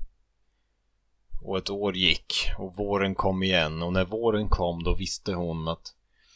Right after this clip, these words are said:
då kommer de här dagliga promenaderna ner till grannbyn inte räcka, utan då kommer, eh, han gå vidare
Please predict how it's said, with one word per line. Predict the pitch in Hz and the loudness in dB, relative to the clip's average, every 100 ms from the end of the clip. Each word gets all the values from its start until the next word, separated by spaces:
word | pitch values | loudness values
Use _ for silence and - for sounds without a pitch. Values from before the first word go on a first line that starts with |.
| _ _ - | _ _ -10
då | 98 | -6
kommer | - 95 95 | -2 0 2
de | 95 | 2
här | 92 | 4
dagliga | 101 92 90 90 | 4 4 4 0
promenaderna | - 90 90 87 90 85 | 0 -2 2 2 2 -2
ner | 85 80 | -2 -4
till | 85 | -4
grannbyn | 87 85 82 85 82 | -2 -2 -2 -2 -2
inte | 80 80 | -2 -2
räcka, | 82 78 - 80 | -4 -4 -2 -4
utan | 76 82 | -2 -6
då | 80 | -6
kommer, | - 92 87 85 80 76 78 78 | -4 -2 0 2 0 -2 -6 -6
eh, | 73 80 78 76 | -6 -8 -8 -10
han | - 87 | -6 -6
gå | 82 82 | -4 -4
vidare | 80 71 80 78 | -4 0 0 0